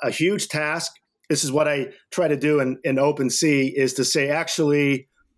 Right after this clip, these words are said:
I once thought the ancient economy is, is kind of tired and dead. It's a, the debates are stale. We've done what we can do."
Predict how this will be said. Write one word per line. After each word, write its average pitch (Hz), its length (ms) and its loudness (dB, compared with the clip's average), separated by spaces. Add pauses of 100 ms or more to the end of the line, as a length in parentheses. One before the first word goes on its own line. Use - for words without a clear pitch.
(500)
I 180 160 0
once 180 300 -2
thought 147 440 0
the 147 140 2
ancient 160 280 -2
economy 151 380 0
is, - 380 0
is 139 200 0
kind 147 220 -4
of 120 100 -4
tired 147 420 -2
and 110 160 -2
dead. 139 320 0
It's 120 200 -2
a, 117 160 2 (240)
the 139 80 -2
debates 139 460 -2
are 131 60 -2
stale. 147 640 0 (480)
We've 143 180 2
done 156 180 0
what 151 120 0
we 131 80 0
can 147 200 -2
do." 151 400 0